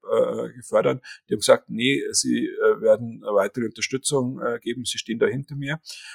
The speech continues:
Ich habe, äh, äh, mit, äh, Florian Turski jetzt gesprochen. Auch er hat mir, äh, äh, zugesagt, dass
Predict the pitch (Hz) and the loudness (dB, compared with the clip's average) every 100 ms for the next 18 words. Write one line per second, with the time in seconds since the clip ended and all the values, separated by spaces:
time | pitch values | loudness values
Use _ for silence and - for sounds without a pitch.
0 | - _ - 117 - - 117 113 117 110 | -20 _ 2 2 2 4 8 8 6 2
1 | 110 110 _ _ _ _ 120 117 - - | 0 -2 _ _ _ _ 0 0 0 -8
2 | - - 202 - 120 131 117 175 196 - | 2 8 8 12 12 10 8 8 10 8
3 | 107 - 107 - 101 104 151 156 - _ | 4 2 -6 4 8 8 6 -4 -6 _
4 | _ _ - _ _ 113 113 - _ _ | _ _ -20 _ _ 10 10 6 _ _
5 | - 113 127 160 175 139 131 - - - | 4 10 12 12 12 4 0 -4 -12 -2
6 | 123 120 117 107 104 110 107 - 104 101 | 4 6 6 2 2 6 6 6 4 2
7 | - 135 139 - 123 - - - 107 - | 0 0 0 6 6 6 -2 2 4 6
8 | - - - | 4 2 -8